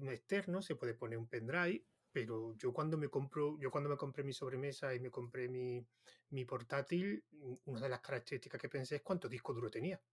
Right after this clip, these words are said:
Yo no pensé en comprarme un ordenador sin disco duro. Aunque, y aunque, que puedes poner un pendrive y utilizarlo, pero es que realmente los pendrive, los discos duros externos, son almacenamiento externo, que lo puedas usar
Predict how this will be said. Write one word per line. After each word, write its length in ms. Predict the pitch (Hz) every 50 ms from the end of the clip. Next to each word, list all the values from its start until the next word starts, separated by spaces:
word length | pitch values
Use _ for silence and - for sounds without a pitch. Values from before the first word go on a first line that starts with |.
| _ -
Yo 320 | 139 123 117 120 120 113
no 100 | 123 135
pensé 400 | - 156 151 139 123 - 143 127
en 80 | 123 123
comprarme 340 | - 135 - - 131 123
un 100 | 123 120
ordenador 500 | 123 117 120 113 113 113 117 120 117 117 - - - - -
sin 180 | - - 120
disco 260 | 113 117 - - - 113
duro. 260 | 131 190 220 - - _ _ _ _ _ _ _ _ _
Aunque, 440 | - 143 143 143 - 143 135 135 -
y 140 | 160 139 123
aunque, 240 | 117 110 110 - - - 127 - _ -
que 440 | - 127 113 107 - - - - 127
puedes 180 | - 127 113 107
poner 240 | - - 139 123 131
un 240 | 139 135 123 117
pendrive 460 | 117 - 131 117 113 113 127 123 120 120
y 100 | 117 117
utilizarlo, 560 | 117 - - - - - 180 202 185 131 113
pero 180 | - 120 135
es 80 | 135 -
que 160 | - - 151
realmente 440 | 131 143 135 143 143 143 143 - 151
los 140 | 135 123 -
pendrive, 320 | - 143 127 131 143 160
los 140 | 156 120 117
discos 280 | 123 117 - - 143 123
duros 160 | 131 139 131
externos, 400 | - - 151 139 - 165 185 - - _ - - - _
son 260 | - - - 120 113
almacenamiento 680 | 139 147 156 160 - - 160 135 127 117 120 120 120 -
externo, 480 | 170 - - - 147 175 - - 120 - _ _ _ - _ _
que 100 | - -
lo 140 | 123 110 104
puedas 260 | - 143 151 165 151 123
usar 360 | 117 - - 196 214 196 -